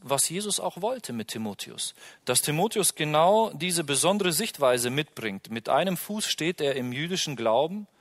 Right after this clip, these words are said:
Seine Mutter bringt ihm das dann alles bei, seine Oma. Und mit dem anderen Bein steht er in der griechischen Kultur. Und er steht so ein bisschen zwischen den Stühlen. Und das passt gar nicht rein. Aber am Ende ist es doch genau das, was in der Missionsarbeit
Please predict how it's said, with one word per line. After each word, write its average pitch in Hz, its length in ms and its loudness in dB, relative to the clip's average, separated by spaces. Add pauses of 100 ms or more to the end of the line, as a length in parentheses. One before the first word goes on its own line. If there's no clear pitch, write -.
(400)
Seine 110 220 -2
Mutter 151 260 -2
bringt 151 300 -6
ihm 139 100 -8
das 127 160 0
dann 113 300 -4
alles 117 300 -2
bei, 120 300 -2
seine 117 320 -4
Oma. 170 380 2 (300)
Und 135 160 -4
mit 147 120 -2
dem 147 140 -4
anderen 165 380 -2
Bein 156 240 4
steht 151 260 -4
er 151 60 -4
in 139 80 -6
der 135 80 0
griechischen 156 440 -8
Kultur. 160 600 -4 (340)
Und 107 60 -6
er 110 80 -2
steht 160 240 0
so 151 100 0
ein 139 100 -4
bisschen 180 300 0
zwischen 175 320 0
den 170 160 -2
Stühlen. 175 400 0
Und 110 140 -6
das - 180 4 (420)
passt 196 300 4
gar 165 180 6
nicht 202 240 0
rein. 180 460 2 (640)
Aber 113 220 2
am 113 100 -2
Ende 180 300 0
ist 165 100 0
es 160 140 -2
doch 160 180 -2
genau 147 400 0
das, 156 380 -2
was - 320 2 (1120)
in 135 160 -6
der 123 80 0
Missionsarbeit 131 1000 2